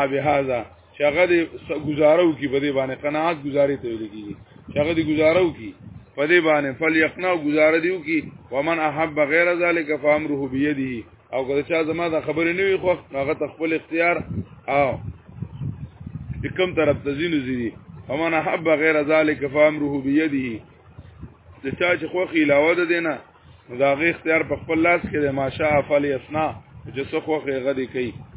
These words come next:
ولما كانت وقعت الاشاره الى سر التكليف والمجازات واسرار الشرائع المنزله الى الرحمه المهدات،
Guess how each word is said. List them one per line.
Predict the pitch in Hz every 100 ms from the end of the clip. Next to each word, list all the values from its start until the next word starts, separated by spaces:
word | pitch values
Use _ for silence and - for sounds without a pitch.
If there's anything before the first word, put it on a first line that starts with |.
| - - - - - - - - - - - -
ولما | 127 160 180 170
كانت | 143 165 170 170 - - - - - - - - -
وقعت | 127 143 139 139
الاشاره | 180 143 143 - 165 160 139 139
الى | 135 131 151
سر | 170
التكليف | 156 143 131 147 160 143 156
والمجازات | 147 139 127 131 127 151 147 - - - 254 175 - -
واسرار | 131 131 160 160 160
الشرائع | 147 143 143 160 156
المنزله | 139 131 127 151 135 147 143 127
الى | 127 131
الرحمه | 135 151 147 139 139
المهدات، | 131 123 117 135 135